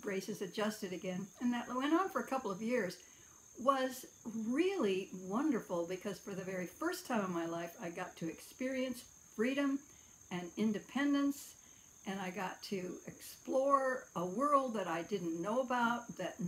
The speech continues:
nobody even knew I was there, but I was very full of myself doing it. What I would do would be walk around that beautiful leafy, le-, leafy old city,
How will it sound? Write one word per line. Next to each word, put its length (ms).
nobody 300
even 260
knew 160
I 160
was 160
there, 500
but 220
I 220
was 240
very 640
full 160
of 60
myself 480
doing 280
it. 180
What 140
I 80
would 220
do 160
would 180
be 160
walk 340
around 400
that 240
beautiful 400
leafy, 480
le-, 240
leafy 360
old 180
city, 440